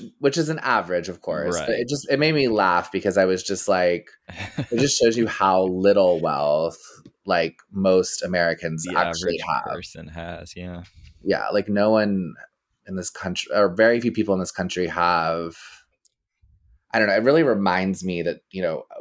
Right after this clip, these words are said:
Speaker 1: uh, <laughs> you and I probably exist in a sort of bubble because I was, like, shocked that that was, like, those are, like, real numbers of, like, what people have, like, saved by their forties, but
Speaker 2: Yeah, well, and I'm guessing it is including, like,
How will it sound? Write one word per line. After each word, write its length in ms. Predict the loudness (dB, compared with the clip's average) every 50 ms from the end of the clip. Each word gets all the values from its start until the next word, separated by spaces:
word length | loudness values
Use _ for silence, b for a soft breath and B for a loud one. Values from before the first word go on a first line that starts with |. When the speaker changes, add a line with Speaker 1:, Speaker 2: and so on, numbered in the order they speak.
| -18 _ _ _ -10 -8
Speaker 1:
uh, 80 | -8 -8
<laughs> 60 | -8 -6
you 800 | -4 -4 -2 2 2 2 2 2 -2 -2 0 2 2 4 4
and 100 | 4 2
I 200 | 0 0 -2 -2
probably 560 | -4 -2 -2 -2 -2 -2 -4 -6 -4 -2 -2
exist 560 | -2 -2 -4 -4 -2 0 0 0 -2 -4 -6 -8
in 80 | -6
a 80 | -6 -6
sort 260 | -4 -2 -2 -2 -2
of 100 | -4 -4
bubble 440 | -4 -6 -6 -4 -4 -4 -2 -2 -2
because 500 | -4 -4 -2 -2 -2 -2 -4 -6 -8 -10 B B B B B B B B B B B B B B
I 120 | 0 2
was, 160 | 2 2 4
like, 160 | 2 2 0 0
shocked 600 | -4 -4 -2 0 0 0 -2 -4 -10 -16 -12 -10
that 100 | -10 -6
that 180 | -4 -4 -4 -4
was, 480 | -4 -6 -6 -8 -8 -8 -8 -8 -8 -6
like, 220 | -6 -6 -6 -4
those 200 | -4 -4 -2 -2
are, 80 | -2 -2
like, 160 | -2 -4 -6
real 280 | -4 -2 -2 0 0 -2
numbers 440 | -2 -4 -6 -4 -4 -6 -6 -6 -8
of, 140 | -8 -6
like, 180 | -6 -6 -4 -2
what 180 | -4 -4 -4 -6
people 300 | -10 -14 -10 -8 -8 -8
have, 160 | -8 -6 -6
like, 180 | -6 -6 -6 -6
saved 640 | -8 -8 -4 -2 0 0 0 0 0 -2 -6 -8 -8
by 100 | -8 -6
their 160 | -4 -6 -6
forties, 840 | -6 -6 -4 -4 -4 -4 -6 -6 -8 -6 -4 -4 -4 -6 -8 -10 -6
but 300 | -4 -2 -2 -2 -2 -4 -6 _ _ _ _ _ _ _ _ _ _ _
Speaker 2:
Yeah, 400 | -16 -10 -6 -2 -2 -2 -2 -2
well, 220 | -2 0 2 2 2
and 120 | 2 0
I'm 140 | 0 0 0
guessing 380 | 2 0 0 0 -2 -4 -2 -2
it 140 | -2 -2 -4
is 280 | -4 -6 -6 -6 -6
including, 640 | -8 -8 -8 -10 -10 -8 -6 -6 -4 -4 -6 -6 -6 -8
like, 280 | -8 -8 -10 -10 -12